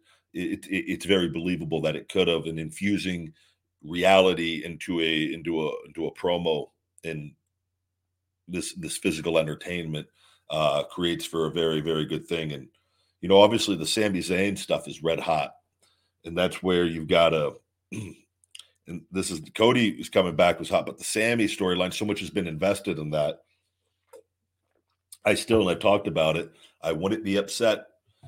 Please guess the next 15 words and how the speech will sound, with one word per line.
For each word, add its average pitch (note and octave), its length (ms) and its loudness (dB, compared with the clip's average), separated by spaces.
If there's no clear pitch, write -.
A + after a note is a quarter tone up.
with E2 200 -6
Sami F#2+ 360 0
Zayn F#2+ 460 0
getting F2+ 320 0
his F#2 300 0
moment F2 320 0
at E2 120 -4
WrestleMania E2 880 -2
and D#2+ 180 -10
Cody F#2+ 540 4
not F#2 240 -2
coming F2+ 300 -4
out F#2 220 6
of D#2 120 -2
it D#2 180 -6